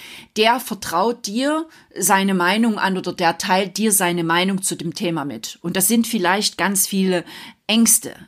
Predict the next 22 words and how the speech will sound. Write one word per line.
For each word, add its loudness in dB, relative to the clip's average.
ganz 0
viel -2
Panik, 0
ganz -2
viele -4
Horrorszenarien, -2
ähm, 2
ganz 0
viele 2
Verschwörungstheorien, 0
ganz -2
viel -2
negatives 0
Denken, -4
was -2
auch -8
immer. 2
Und -6
ich 0
sag 0
dir -2
was, -2